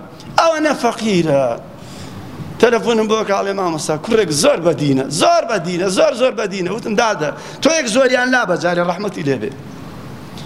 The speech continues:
تو خوا دوو زۆریان لابە. وتی بۆ مامۆستا، وتم من قینمە لە قسەی زۆر زۆر بەدینە. قینمە لەمە. هەت بە جدیمە بەڕاستی. زۆر زۆر بەدینەم پێ بەدڵ نییە. زۆر کاسب بێ، بەڵام نوێژی فەرز بکا.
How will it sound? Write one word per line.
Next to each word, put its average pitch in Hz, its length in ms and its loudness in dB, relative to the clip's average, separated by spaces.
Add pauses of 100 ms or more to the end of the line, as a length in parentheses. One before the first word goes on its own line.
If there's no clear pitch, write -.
(120)
تو 302 100 4
خوا 294 220 4
دوو 294 280 2
زۆریان 240 380 4
لابە. 156 260 2 (220)
وتی 277 240 2
بۆ 330 80 4 (100)
مامۆستا، 285 380 0 (280)
وتم 285 220 2
من 285 180 2
قینمە 254 300 2
لە 208 80 0
قسەی 233 220 -2 (120)
زۆر 214 220 2
زۆر 190 200 2
بەدینە. 165 380 0 (580)
قینمە 311 340 2
لەمە. 127 200 0 (1160)
هەت 269 140 6
بە 277 120 4
جدیمە 233 400 4
بەڕاستی. 180 480 0 (1000)
زۆر 262 240 4
زۆر 240 200 4
بەدینەم 254 400 2
پێ 254 160 6
بەدڵ 233 300 2
نییە. 135 160 0 (680)
زۆر 359 260 4
کاسب 302 400 0
بێ، 160 140 2 (580)
بەڵام 262 280 6
نوێژی 214 320 4
فەرز 190 200 2
بکا. 120 200 0